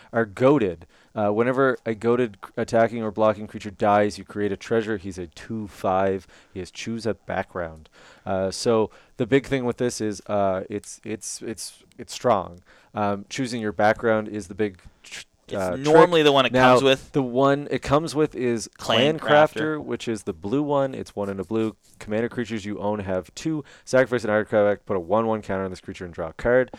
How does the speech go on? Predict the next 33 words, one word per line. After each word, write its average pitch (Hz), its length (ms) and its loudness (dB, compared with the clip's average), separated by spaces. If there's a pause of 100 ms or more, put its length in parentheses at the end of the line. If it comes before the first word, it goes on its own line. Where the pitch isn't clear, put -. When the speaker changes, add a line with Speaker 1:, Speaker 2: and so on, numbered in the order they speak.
(300)
Speaker 1:
Um, 104 440 0
though, 120 680 6
as 104 360 0
E 104 140 -12
D 95 160 -6
H 92 180 -6
Rec 98 340 -2
will 92 180 -10
tell 107 260 2
us, 110 140 -2
and 135 280 -6
the 127 80 -4
person 120 380 -6
I 104 80 -2
was 95 120 -6
talking 123 280 -2
to 101 60 -10
yesterday 95 380 -6
who 90 120 -12
said 95 160 -10
he 92 40 -8
wanted 87 180 -8
to 82 40 -12
build 107 220 0
it, 87 100 -4 (800)
Raised 165 320 6
by 131 160 8
Giants 113 500 0
is 110 140 -4
the 104 120 0
hilarious 104 640 -2
one. 135 260 -2
Speaker 2:
Yes, - 520 -6